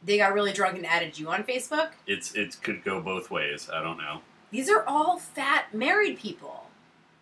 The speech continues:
Speaker 2: Or attractive women. I don't know.
Speaker 1: Or attractive
Speaker 2: <laughs>
Speaker 1: women, right. Like, fat married people or attractive women or
Speaker 2: Or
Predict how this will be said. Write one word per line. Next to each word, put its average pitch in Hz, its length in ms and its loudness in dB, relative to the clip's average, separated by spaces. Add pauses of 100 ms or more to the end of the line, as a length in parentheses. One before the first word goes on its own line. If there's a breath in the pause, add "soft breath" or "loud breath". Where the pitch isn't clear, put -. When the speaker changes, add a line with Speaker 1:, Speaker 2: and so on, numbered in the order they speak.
(680)
Speaker 2:
Or 190 300 0
attractive 92 460 2
women. 82 340 -8
I 92 40 -18
don't 87 120 -14
know. - 60 -14 (180)
Speaker 1:
Or 320 200 4
attractive 214 420 12
Speaker 2:
<laughs> - 20 10
Speaker 1:
women, 220 340 12
right. - 240 6
Like, 208 280 0
fat 247 420 8
married 226 320 2
people 214 220 -2
or 196 300 4
attractive 185 380 2
women 175 520 -4 (720)
or 170 880 2 (880)
Speaker 2:
Or 480 140 -2